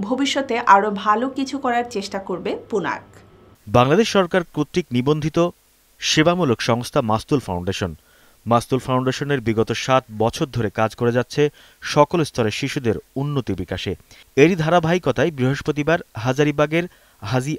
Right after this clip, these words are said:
Speaker 2: আব্দুল আওয়াল প্রাথমিক স্কুল প্রাঙ্গণে সমাজের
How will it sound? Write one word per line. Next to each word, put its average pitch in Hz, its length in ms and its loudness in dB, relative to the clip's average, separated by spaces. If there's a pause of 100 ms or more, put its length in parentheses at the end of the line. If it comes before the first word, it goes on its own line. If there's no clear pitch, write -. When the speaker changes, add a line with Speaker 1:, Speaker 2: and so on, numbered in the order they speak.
Speaker 2:
আব্দুল 139 320 2
আওয়াল 110 200 2
প্রাথমিক 143 460 -4 (120)
স্কুল - 240 -2
প্রাঙ্গণে 110 540 -2 (260)
সমাজের 120 480 0